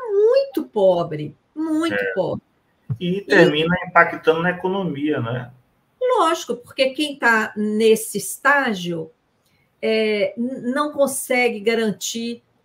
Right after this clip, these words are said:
Speaker 1: não é, uma, uma formação de excelência pros seus filhos,
Speaker 2: É.
Speaker 1: porque também o setor público tá sendo todo sucateado. Pra
Speaker 2: Sim.
Speaker 1: quê? Pra retirar direi-,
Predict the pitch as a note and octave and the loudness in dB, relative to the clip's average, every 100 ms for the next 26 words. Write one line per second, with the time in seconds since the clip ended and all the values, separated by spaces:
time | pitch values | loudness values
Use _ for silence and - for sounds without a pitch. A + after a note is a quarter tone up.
0 | _ _ _ G3 A#3 B3 A3+ A3 G#3 G#3+ | _ _ _ -6 -2 0 0 0 -2 -2
1 | G#3+ G#3 G3+ G3 - A#3+ G#3 A3+ - - | 0 0 0 0 0 0 0 0 -2 -6
2 | - B3+ B3+ A3+ A3 A3 G3 G#3 A#3 A#3 | -4 -2 0 0 2 0 2 2 0 -2
3 | - F#3 F#3 - A3 A3 - A3 A3 G#3 | -4 -8 -6 -2 -2 -4 -8 -6 -6 -10
4 | G3 A3+ - F#3+ G#3+ G#3 F#3 F#3+ F#3+ F#3 | -8 -4 -2 -2 0 0 4 4 4 0
5 | - _ _ _ _ - B3+ - A#3+ - | -8 _ _ _ _ -8 -4 0 2 4
6 | A#3 - - A#3 G#3+ F3+ G3+ - G#3+ - | 2 -2 -4 -2 -2 -4 -6 -4 -4 -4
7 | G#3+ A3 B3 - _ C4+ C4 C#4+ C4+ - | -6 -6 -8 -16 _ 6 8 8 6 -6
8 | - G#3 - G#3+ G#3+ G3+ G#3 G#3 G#3+ _ | -6 -4 -2 0 0 -2 -4 -8 -14 _
9 | _ _ - C4 B3+ G#3 F3+ C3+ - C4 | _ _ 2 2 2 2 2 0 -8 -20
10 | _ _ _ _ _ _ A3+ A3 A3 B3 | _ _ _ _ _ _ 2 4 4 2
11 | - _ _ _ _ - G#3+ A#3 - G3+ | -4 _ _ _ _ -2 0 0 0 2
12 | A3+ C4+ C4+ C#4 B3 A#3+ B3 B3 | 4 2 0 -2 2 4 2 0